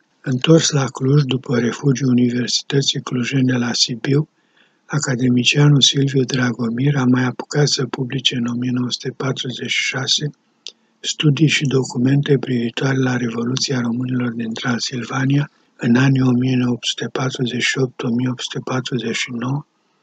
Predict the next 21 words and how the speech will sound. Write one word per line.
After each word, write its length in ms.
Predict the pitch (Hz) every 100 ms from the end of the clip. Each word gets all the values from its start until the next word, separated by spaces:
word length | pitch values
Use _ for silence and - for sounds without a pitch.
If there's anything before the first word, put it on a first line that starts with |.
| - - _ _ -
Pe 100 | 143
urmă 280 | 139 147 135
a 80 |
fost 340 | 123 143 143 -
evacuat 520 | 127 131 120 - 139
din 200 | 123 117
universitate 840 | 117 117 120 117 - 147 131 - 127
și 100 | -
din 160 | 120
academie 760 | 120 117 120 110 120 - 143 147 - - - - - -
pentru 320 | 127 117 139
a 60 |
fi 180 | 123 -
trimis 400 | 143 139 127 143
după 320 | - 143 143 - -
gratii 440 | 135 127 147 127 - - - -
în 200 | 135 131
universitățile 1080 | 127 123 117 123 - - - 143 - 135
lui 180 | 127 120 -
Teohari 520 | 127 110 127 123 120
Georgescu. 720 | 110 117 113 117 107 - -